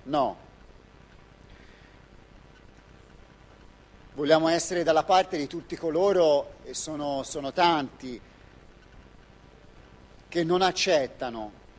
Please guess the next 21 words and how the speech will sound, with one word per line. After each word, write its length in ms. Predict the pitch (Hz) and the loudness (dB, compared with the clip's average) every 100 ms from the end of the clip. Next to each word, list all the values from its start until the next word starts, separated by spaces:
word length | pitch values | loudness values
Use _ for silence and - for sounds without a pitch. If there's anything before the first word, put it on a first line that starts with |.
| - - - - | -20 -20 -20 -14
questa 680 | - 156 - 165 139 135 131 | -2 -2 0 2 4 4 2
deriva 640 | 131 160 151 156 139 139 | 0 0 0 0 2 0
che 340 | 127 143 131 135 | 0 -4 -4 -4
il 120 | 143 | -8
mondo 680 | 135 143 147 139 135 135 127 | -6 -4 -4 -4 0 2 0
sta 240 | 117 - 131 | -2 -2 -2
prendendo. 880 | - 143 135 156 143 110 107 98 - - - - - - - - - - | -2 -6 0 2 2 -2 -10 -12 -14 -20 -20 -20 -20 -20 -20 -20 -20 -12
Noi 160 | 143 175 | -4 0
vogliamo 440 | 170 143 147 147 | 2 2 2 2
essere 800 | 151 151 - 170 156 147 143 135 - - | 2 0 -2 -2 0 0 0 -4 -12 -12
a 100 | 127 | -10
fianco 840 | - - 160 156 143 - 147 135 - - - - - - - - - | -10 -4 -2 -2 -4 -4 -2 -2 -4 -16 -20 -20 -20 -20 -20 -20 -12
della 260 | 151 143 | -6 -6
comunità 460 | 151 143 143 135 147 | -6 -8 -8 -2 -2
islamica 540 | 127 147 147 147 156 | -2 -4 -4 -4 -6
di 100 | 139 | -6
Pisa, 420 | 135 208 143 135 | -6 -6 -4 -4
che 160 | 120 127 | -6 -8
subito 580 | - 156 147 147 156 135 | -10 -8 -6 -6 -4 -2
lunedì 400 | 135 139 131 143 | -2 -4 -4 -6
pomeriggio 840 | 160 139 139 175 170 131 143 120 | -6 -6 -2 -4 -4 0 0 0